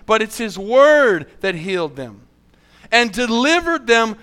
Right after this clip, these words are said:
from their destructions. And it goes on to say, "Oh, that men would give thanks to the Lord for his goodness and for his wonderful works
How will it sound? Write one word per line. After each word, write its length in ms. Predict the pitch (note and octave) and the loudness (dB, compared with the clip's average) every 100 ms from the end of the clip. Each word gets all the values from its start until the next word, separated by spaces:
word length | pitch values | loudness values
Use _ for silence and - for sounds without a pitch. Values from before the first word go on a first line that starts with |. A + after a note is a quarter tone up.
| _ | _
from 380 | - A#3+ C4+ D4 | -8 -2 0 0
their 140 | C#4+ | -4
destructions. 760 | B3+ A3 - G3+ F#3 - G#3+ G#3 | -6 -8 -2 -2 -2 -4 -10 -8
And 120 | G#3 | -8
it 80 | G#3 | -4
goes 220 | A3 G#3 | -4 -2
on 180 | A3 A3 | -2 -2
to 80 | G#3 | -6
say, 340 | - G#3+ A#3 - - | -4 -4 -4 -10 -8
"Oh, 320 | A#3 C4+ E4 D#4+ | 2 4 4 0
that 220 | C#4+ B3+ | -2 -4
men 420 | A3+ C4+ D4 D4+ | -2 0 0 0
would 220 | B3 G#3 | -2 -4
give 240 | F#3+ A3 F#3+ | 0 -2 -2
thanks 580 | - B3+ C#4+ D#4+ - - | -4 0 0 0 -6 -12
to 120 | C#4 | -6
the 140 | A#3+ | -4
Lord 580 | A3 G#3+ B3 B3+ C4 C4 - - | 0 2 4 6 6 2 -8 -20
for 500 | - A#3 A#3 B3 A#3+ | -6 0 2 4 2
his 600 | G3+ A3+ A#3+ A#3+ A#3 - - _ C#3 | 0 -2 -2 -2 -6 -12 -20 _ _
goodness 1040 | B2+ E3 C#3+ B2 A2+ G2+ - - - - - - - - - - - | -8 -6 -6 -10 -16 -16 -18 -18 -18 -20 -20 -20 -20 -20 -18 -14 -4
and 200 | A3 A3 | -2 -2
for 200 | A3 G3+ | -4 -4
his 260 | G3+ F3+ | -4 -8
wonderful 720 | D#3+ G#3 B3+ C4+ C#4+ - C#4 B3+ | -6 -2 -2 -2 -6 -8 -8 -4
works 580 | A3 G3+ G3+ - - | -2 -2 -4 -8 -14